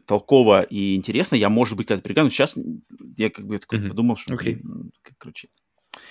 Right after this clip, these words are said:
Speaker 1: Так что вот,
Speaker 2: Я
Speaker 1: Катана
Speaker 2: готов к
Speaker 1: Zero
Speaker 2: хорошему тогда.
Speaker 1: А, хорошая, <laughs> хорошая. Хорошая — это игра, которую мы обсуждали, м, может, наверное, пару ми-, пару выпусков назад.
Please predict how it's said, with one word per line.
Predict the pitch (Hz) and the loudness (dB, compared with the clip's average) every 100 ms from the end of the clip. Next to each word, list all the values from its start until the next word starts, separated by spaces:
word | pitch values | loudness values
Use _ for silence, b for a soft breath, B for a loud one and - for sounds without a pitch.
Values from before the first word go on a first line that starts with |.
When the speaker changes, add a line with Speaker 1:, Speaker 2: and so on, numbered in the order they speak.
| B B B | B B B
Speaker 1:
Так | 139 | 2
что | - | 4
вот, | 139 - | 4 6
Speaker 2:
Я | 120 | 6
Speaker 1:
Катана | 156 | 8
Speaker 2:
готов | 131 175 | 10 10
к | |
Speaker 1:
Zero | 185 | 10
Speaker 2:
хорошему | 165 156 - 170 | 8 8 6 4
тогда. | 165 151 120 - B B B B - | 4 4 4 2 B B B B 6
Speaker 1:
А, | 123 123 117 | 8 10 8
хорошая, | 123 127 226 - 151 110 120 - | 6 6 6 8 8 8 6 6
<laughs> | 156 120 - | 6 6 2
хорошая. | 110 107 101 - - B B B B - | -2 -2 -4 -6 -10 B B B B -6
Хорошая — | - 127 226 - 139 - | 4 8 8 8 6 6
это | - 165 | 6 6
игра, | 131 117 131 175 147 | 4 4 8 8 6
которую | 110 131 131 | 4 4 6
мы | 123 120 | 8 6
обсуждали, | - 117 131 117 | 2 4 4 4
м, | 107 82 101 92 80 110 95 87 | 0 -4 -8 -6 -6 -6 -8 -8
может, | 104 - | -10 -8
наверное, | 98 - | -4 4
пару | 120 | 4
ми-, | 117 110 | 4 2
пару | - 117 | 0 0
выпусков | 113 113 107 | 0 -6 -8
назад. | 117 127 185 | 0 2 0